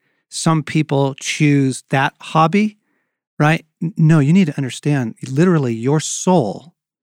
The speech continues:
and your body were created for God's world, God's created world, for nature, creation. You, you were not made to live within a climate-controlled, screen-driven noise. Gang,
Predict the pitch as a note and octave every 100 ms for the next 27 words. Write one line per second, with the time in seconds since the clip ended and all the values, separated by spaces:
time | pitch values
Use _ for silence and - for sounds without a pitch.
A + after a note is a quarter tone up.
0 | _ _ - C3 A#2 D3 C3 D3 F3 D3
1 | G#2+ A#2 - C3 - - C#3 C#3+ C#3+ C#3+
2 | - _ - C3 G#2+ B2+ B2 A2+ - -
3 | - D3 C3+ F#2+ D3 D3+ - B2 A#2 -
4 | - C#3+ B2 A#2 C3 B2 G2 - C3 C#3
5 | F3 - - _ _ - D3 C3+ C#3 C#3+
6 | - - _ _ _ _ _ _ _ B2+
7 | C#3 D#3 C3+ D3+ D#3+ C#3+ C#3 C3 C3+ C#3
8 | B2+ - A#2+ B2+ F3+ E3+ D3 - C3 G#2+
9 | G#2 B2 - _ _ _ _ _ - -
10 | - B2 B2 - - B2 - C3 A#2 A#2
11 | A#2 A2 - - C3+ B2+ B2 B2 B2 B2+
12 | A#2+ A#2 - A#2+ A#2 A#2 _ _ _ _
13 | _ - D#3+ B2+ B2 A#2+ A#2+ A#2 - _
14 | _ _ E3 E3